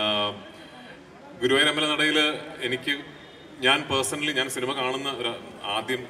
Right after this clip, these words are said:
നടനാവുന്നതിന് മുമ്പും സംവിധായകൻ നിർമ്മാതാവാവുന്നതിനൊക്കെ മുമ്പ് ഒരു സിനിമ ആസ്വാദകനാണ്. അപ്പൊ ഒരു സിനിമ ആസ്വാദകൻ എന്ന നിലയിൽ കുറേ വർഷങ്ങളായിട്ട് ഭയങ്കരമായി മിസ്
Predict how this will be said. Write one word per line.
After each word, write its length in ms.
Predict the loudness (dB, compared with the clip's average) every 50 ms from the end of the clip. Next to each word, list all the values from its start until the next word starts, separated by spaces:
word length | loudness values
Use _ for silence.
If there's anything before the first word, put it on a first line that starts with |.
| -12 -8 -6
നടനാവുന്നതിന് 560 | -4 -2 0 0 0 0 0 0 -2 0 0 0
മുമ്പും 240 | 0 0 0 -2 -2 -2
സംവിധായകൻ 460 | -4 -4 -4 -4 -2 -2 -2 -2 -2 -2 -4
നിർമ്മാതാവാവുന്നതിനൊക്കെ 840 | -6 -6 -4 -4 -4 -2 -2 -4 -4 -4 -4 -4 -6 -6 -6 -6 -4 -4
മുമ്പ് 200 | -2 -2 -2 -4 -4 -6 -12 -16 -18 -14 -8 -4
ഒരു 80 | -4 -2 0
സിനിമ 200 | 0 0 2 2 4 4 4
ആസ്വാദകനാണ്. 580 | 2 2 0 0 0 2 2 2 0 0 -4 -6
അപ്പൊ 100 | -6 -6
ഒരു 60 | -6 -6
സിനിമ 180 | -8 -6 -4 -2 0 0 2
ആസ്വാദകൻ 460 | 0 0 0 0 0 0 0 0 -2 -2 -4
എന്ന 100 | -2 0 2
നിലയിൽ 260 | 4 4 4 4 2 0 -6 -12 -14 -16 -16 -16 -16 -16 -6 -2
കുറേ 160 | 2 4 6 6 6
വർഷങ്ങളായിട്ട് 520 | 4 2 0 -2 0 0 0 0 0 -2 -2 0
ഭയങ്കരമായി 420 | 2 2 2 2 2 2 2 2 2 2
മിസ് 180 | 2 2 2